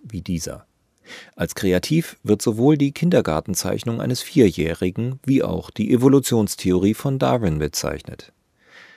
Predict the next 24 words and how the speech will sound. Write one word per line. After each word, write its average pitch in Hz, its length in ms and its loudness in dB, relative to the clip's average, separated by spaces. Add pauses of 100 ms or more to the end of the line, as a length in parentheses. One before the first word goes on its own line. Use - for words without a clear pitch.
(200)
Verbreitet 139 800 2
ist - 300 -2
auch - 260 -2
die - 220 -10
Vorstellung, 90 720 0
dass - 380 -4 (140)
nur 95 300 2
große 101 420 4
Erfindungen 90 720 -2
wie 90 80 -6
das - 220 -10
Auto, 95 460 2
der 80 180 -6
Buchdruck 107 600 -4
oder 90 160 -2
das 92 180 -2
Mobiltelefon 98 1000 0
sowie 78 360 -6
großartige 90 760 -2
Kunstwerke - 920 -4
wie 78 160 -8
die 80 120 -12
Sixtinische - 680 -10
Kapelle 90 540 -2